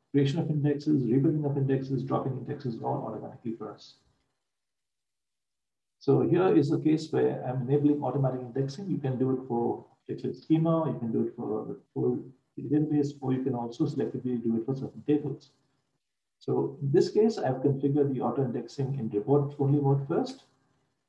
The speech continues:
for the demo schema. Then I can specify what, uh, what period of time I want to go and examine. And then you can generate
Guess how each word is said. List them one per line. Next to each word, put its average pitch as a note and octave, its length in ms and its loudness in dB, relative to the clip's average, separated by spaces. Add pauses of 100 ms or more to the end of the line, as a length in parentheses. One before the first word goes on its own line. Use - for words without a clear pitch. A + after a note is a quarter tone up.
(140)
for C3+ 260 4
the A#2+ 160 0
demo A#2+ 300 2
schema. D#3+ 500 0 (1600)
Then C3+ 420 0
I A#2+ 140 0
can B2 180 -6
specify - 400 -4
what, C3+ 380 2
uh, A2+ 300 -2 (200)
what - 300 -8
period C3 240 2
of - 120 -4
time C3+ 220 4
I C#3+ 40 2
want C#3 240 -2
to - 40 -8
go - 400 -2
and A2 140 -4
examine. D3+ 420 0 (560)
And C3 160 -6
then C#3 160 4
you C#3 80 6
can B2+ 180 2
generate B2+ 460 -2